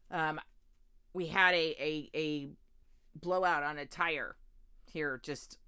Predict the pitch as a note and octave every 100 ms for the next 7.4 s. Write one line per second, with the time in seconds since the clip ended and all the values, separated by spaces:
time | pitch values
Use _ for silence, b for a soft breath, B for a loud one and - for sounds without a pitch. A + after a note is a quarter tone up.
0 | - C#3 C#3 C3+ B2+ A#2+ G2+ - - _
1 | - _ _ _ _ - _ - _ C3+
2 | C#3+ C#3+ - E3 D#3 - E3 E3 D3+ D3+
3 | D3+ C#3 C3+ D#3+ - - F3 D#3 - E3
4 | E3 F3+ D#3 D3+ D3 C#3+ - - E3 C3+
5 | - - - - _ - - _ _ _
6 | _ _ - D#3+ D3+ - D3+ C#3 C#3 C3
7 | B2 A#2 G2+ E2